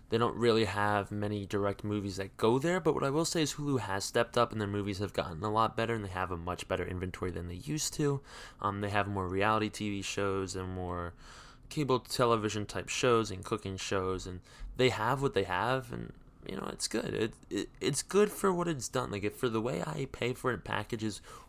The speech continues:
Hulu's fine. What, would I pay out of pocket for extra for Hulu? No. Would I pay to get rid of ads? No, I can deal with ads. But, like, it has some stuff that you need, like Rick and Morty, South Park,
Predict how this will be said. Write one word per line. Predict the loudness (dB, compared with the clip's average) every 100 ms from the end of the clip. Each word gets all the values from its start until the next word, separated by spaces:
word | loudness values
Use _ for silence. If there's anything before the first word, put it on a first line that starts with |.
| 0
Hulu's | 2 2 -2
fine. | -6 -10 -12 -18 -20 -20 -20 -20 -20 -20 -20 -20 -20 -20 -20 -2
What, | 0 0 -6 -20 -20 -20 -8
would | 0 2
I |
pay | 2 4 4
out | 4 4
of | 2 2
pocket | 4 4 4 -4
for | -2 -2
extra | -2 -4
for | -4
Hulu? | -4 -2 -2
No. | -4 -6 -6 -8 -12 -20 -6
Would | 2
I | 2
pay | 2
to | 0
get | 0
rid | 0
of | 2
ads? | 0 0 -2
No, | -2 0
I | 0
can | 0 -4
deal | -2 -2
with | -2 -4
ads. | -6 -6 -10 -16 -20 -20 -2
But, | 0
like, | 2
it | 2
has | 4 2
some | 2 -2
stuff | 0 0 0
that | -4
you | -2
need, | 0 0 0 -2
like | -4 -6
Rick | -8 -8
and | -4
Morty, | -2 -2 -2
South | -4 -4 -4
Park, | -4 -4 -8